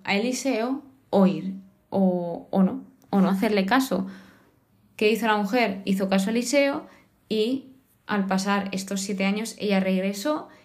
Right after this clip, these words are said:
y justamente, justamente el rey estaba hablando con... Mirad que me cuesta el nombre, Gehazi, el criado de Eliseo. Que esto,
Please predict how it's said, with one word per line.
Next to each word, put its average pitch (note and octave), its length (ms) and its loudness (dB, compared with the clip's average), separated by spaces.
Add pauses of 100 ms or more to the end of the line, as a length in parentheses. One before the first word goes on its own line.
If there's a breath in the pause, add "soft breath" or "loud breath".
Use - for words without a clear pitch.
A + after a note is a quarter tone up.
(120)
y A3 140 -4
justamente, C4 1000 0
justamente A3+ 840 -4 (680 soft breath)
el G#3+ 160 0
rey G3+ 240 0
estaba G#3+ 260 -2
hablando G3+ 400 -2
con... F#3 720 -2 (1300 soft breath)
Mirad F#3+ 360 2
que A#3+ 100 -6
me G3+ 120 -2
cuesta G3 260 -2
el G3+ 60 -2
nombre, F#3+ 420 -2 (520)
Gehazi, G3+ 920 0 (340)
el G#3 140 0
criado G3 460 2
de G3+ 260 0
Eliseo. - 680 -4 (720 soft breath)
Que G3 400 0
esto, A3 500 -4